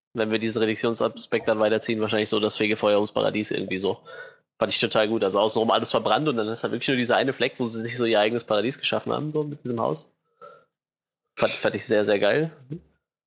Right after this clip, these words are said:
Ähm, Jennifer Lawrence hatte im ganzen Film nur einmal ein B H an. Das fand ich auch ziemlich cool. <laughs> Nein, Quatsch. Ich muss das, irgendwo musste ich das einbringen. So. Das hat mich den ganzen Film beschäftigt. So, ich, irgendwann jedes Mal, wenn sie im Bild war, so,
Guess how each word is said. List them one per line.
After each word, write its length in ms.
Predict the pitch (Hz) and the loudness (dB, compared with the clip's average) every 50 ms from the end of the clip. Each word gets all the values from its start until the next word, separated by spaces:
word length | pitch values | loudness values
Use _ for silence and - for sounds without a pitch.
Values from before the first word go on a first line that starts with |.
| _ _ _ _ - | _ _ _ _ 2
Ähm, 400 | 110 113 113 113 113 117 113 - | 4 6 6 4 2 0 -4 -2
Jennifer 280 | - 127 131 127 - 131 | 0 0 2 2 2 2
Lawrence 260 | 131 135 127 - 139 | 2 2 2 0 -2
hatte 160 | 135 - 127 | 0 0 0
im 100 | 120 117 | 0 0
ganzen 240 | 120 123 - - 123 | -2 -2 -4 -4 -4
Film 140 | - 127 120 | -2 0 2
nur 100 | 117 117 | 2 2
einmal 180 | 127 123 113 | 2 2 0
ein 40 | 110 | 0
B 100 | - 113 | 0 2
H 180 | 117 127 131 117 | 2 2 2 2
an. 180 | 117 123 139 139 - _ | 0 -2 -6 -8 -10 _
Das 100 | - - | -8 -6
fand 140 | - - - | -6 -4 -2
ich 40 | - | -2
auch 60 | 110 - | -2 -2
ziemlich 320 | - 131 123 117 - - | -2 -2 -4 -2 -2 0
cool. 160 | 131 131 143 | 0 0 0
<laughs> 60 | - | 0
Nein, 80 | 131 127 | 0 0
Quatsch. 760 | - - - - 139 240 214 - - 196 202 180 - - - - - 196 - - - - - 170 - - - | 2 2 2 2 4 4 2 2 2 2 2 0 0 -2 -4 -4 -4 -6 -6 -8 -6 -4 -2 0 0 0 0
Ich 160 | - 127 - | -2 -2 0
muss 240 | - - 147 170 185 | 0 2 2 2 2
das, 160 | - 170 143 | 2 2 2
irgendwo 260 | 156 185 202 - 190 180 | 2 2 2 2 2 0
musste 220 | 170 190 - - | 0 -2 -2 -2
ich 80 | 170 165 | -2 -2
das 120 | 147 143 | 0 2
einbringen. 460 | 151 151 160 165 160 143 120 120 120 | 2 2 0 0 -2 -6 -6 -6 -6
So. 220 | 120 120 120 120 120 - _ _ _ _ - - | -6 -6 -6 -6 -8 -12 _ _ _ _ -6 -2
Das 140 | 135 - - | 0 2 2
hat 120 | 175 - | 0 0
mich 80 | 185 - | 0 0
den 80 | 175 156 | 2 2
ganzen 220 | 175 175 - 160 | 2 0 -2 -4
Film 140 | - 170 156 | -4 -4 -2
beschäftigt. 440 | 151 - - 180 180 - 147 123 120 | -2 -2 0 0 0 -2 -4 -4 -4
So, 120 | 120 120 | -4 -4
ich, 280 | 123 117 139 143 - - | -4 -2 -4 -4 -2 -2
irgendwann 260 | 156 160 170 185 170 | -2 0 2 2 2
jedes 220 | 156 170 180 185 - | 4 2 2 2 2
Mal, 80 | 190 170 | 2 2
wenn 80 | 165 160 | 2 0
sie 60 | 156 | 0
im 60 | 143 | 0
Bild 140 | 170 190 - | 0 0 0
war, 80 | 170 | 0
so, 160 | 143 147 147 | 0 0 -2